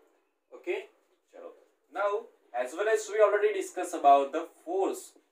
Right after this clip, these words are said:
and displacement, दोनों सेम डायरेक्शंस में होगा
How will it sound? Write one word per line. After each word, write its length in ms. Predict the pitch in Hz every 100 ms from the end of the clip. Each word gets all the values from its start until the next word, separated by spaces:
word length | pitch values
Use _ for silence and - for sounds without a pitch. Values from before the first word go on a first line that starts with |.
| _ _ _ _ _ 123
and 180 | 139 151 - - - _ _ _ _ _ _
displacement, 800 | 156 - - 202 196 - - - _ _ _ _ _ _ _ _ _ _
दोनों 320 | 131 147 180 214 - _ _
सेम 400 | - - 180 208
डायरेक्शंस 540 | 220 214 - - 196 -
में 100 | 175
होगा 260 | 170 147